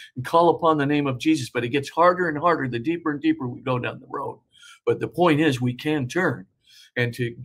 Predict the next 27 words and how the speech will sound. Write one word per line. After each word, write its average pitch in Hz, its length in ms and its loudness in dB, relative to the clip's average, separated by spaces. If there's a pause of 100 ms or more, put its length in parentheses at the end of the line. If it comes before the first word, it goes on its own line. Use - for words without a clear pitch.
(120)
uh, 117 140 0
let 135 240 -2
people 135 280 -2
know 123 360 0
this, - 480 0
these 247 480 -2
are 240 200 6
his 208 260 0
tactics. - 580 -8 (380)
These 233 400 0
how 233 200 4
he, 226 140 0 (300)
this 196 260 -2
is 202 120 -10
how 190 180 2
he 175 80 6
works 156 280 2
through 147 120 0
those 135 260 -2
eight 147 200 -2
deadly 127 260 -2
sins, 120 280 -4
which 101 180 -12
are 107 60 -2
really 127 320 -2
attitudinal, 117 760 -4 (200)
interior, 143 760 -2